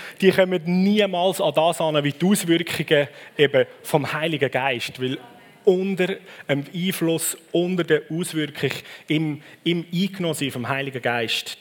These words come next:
da hat man ein ganz grossartiges Erlebnis und eben auch, wie der Johannes, ähm, das gemacht hat. Also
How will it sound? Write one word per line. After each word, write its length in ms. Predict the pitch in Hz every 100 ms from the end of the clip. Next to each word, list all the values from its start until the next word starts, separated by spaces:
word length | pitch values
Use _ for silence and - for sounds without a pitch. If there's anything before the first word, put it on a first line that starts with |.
| _
da 300 | - 123 123 - - - - -
hat 240 | 127 120
man 140 | 123 117
ein 260 | 110 107
ganz 300 | 131 123 127
grossartiges 800 | - 117 120 139 131 - 135 135
Erlebnis 440 | 123 127 139 131
und 480 | - 143 127 123 - -
eben 260 | 131 127 120
auch, 140 | 120
wie 100 | 127
der 100 | 123
Johannes, 640 | 117 107 135 127 127 - - - - - -
ähm, 400 | - 120 117 120 117 -
das 260 | 123 117 -
gemacht 380 | 117 117 -
hat. 200 | 117 -
Also 240 | 110 -